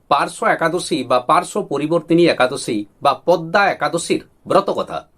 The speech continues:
ওং নমো নারায়ণায় নমঃ। মহারাজ যুধিষ্ঠির জিজ্ঞাসা করলেন, "হে কৃষ্ণ,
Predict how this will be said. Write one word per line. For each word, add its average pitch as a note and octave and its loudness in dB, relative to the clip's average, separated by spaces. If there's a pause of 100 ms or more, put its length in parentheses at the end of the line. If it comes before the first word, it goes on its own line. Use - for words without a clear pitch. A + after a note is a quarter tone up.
(320)
ওং D3 4
নমো D3 2
নারায়ণায় C#3+ 2
নমঃ। D3 0 (640)
মহারাজ F3+ 2
যুধিষ্ঠির G3+ -6
জিজ্ঞাসা E3 0
করলেন, C3 -4 (360)
"হে F#3 4
কৃষ্ণ, D#3+ 0